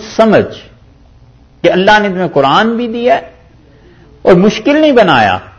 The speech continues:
تم سمجھو اسے۔ قرآن پاک کا سمجھنا ہے آسان، لیکن طریقے اور قاعدے کے مطابق سمجھے گا تو آسان ہے نا، وگرنہ مشکل ہی ہے۔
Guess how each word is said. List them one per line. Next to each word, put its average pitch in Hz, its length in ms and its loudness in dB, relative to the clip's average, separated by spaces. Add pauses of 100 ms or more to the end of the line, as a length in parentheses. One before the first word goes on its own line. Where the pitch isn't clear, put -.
(280)
تم 226 160 2 (120)
سمجھو 247 360 2
اسے۔ 156 380 2 (1700)
قرآن 202 320 2 (120)
پاک 226 360 0
کا - 100 2
سمجھنا 214 720 -4
ہے 226 100 2
آسان، 170 760 2 (1160)
لیکن 220 500 0 (580)
طریقے 247 460 2
اور 240 120 4
قاعدے 233 460 0
کے 240 100 -2
مطابق 190 440 2
سمجھے 147 360 -2
گا 202 100 2
تو 214 140 0
آسان 139 500 2
ہے 143 80 -4
نا، 339 140 -6 (880)
وگرنہ 196 420 2
مشکل 226 500 -6
ہی 101 260 -6
ہے۔ - 100 -10